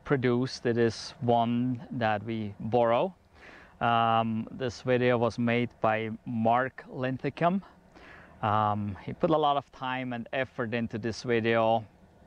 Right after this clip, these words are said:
to make it fun to watch, interesting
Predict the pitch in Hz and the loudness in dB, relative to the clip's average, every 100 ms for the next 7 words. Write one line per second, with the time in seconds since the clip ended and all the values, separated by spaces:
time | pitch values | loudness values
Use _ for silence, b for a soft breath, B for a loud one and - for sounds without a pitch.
0 | - - - 117 110 107 104 104 107 B | -20 -20 -6 0 2 2 2 2 -2 B
1 | B B B B B - 120 120 - 113 | B B B B B 0 2 2 2 -2
2 | 107 - - - - 127 123 123 147 131 | -2 -8 -20 -20 -2 0 0 -2 -2 2
3 | 120 110 113 - - - - 147 135 - | 2 4 0 -4 -16 -16 -8 -4 -2 -2
4 | 131 117 - - 113 113 120 | 0 0 -2 -4 -2 0 -2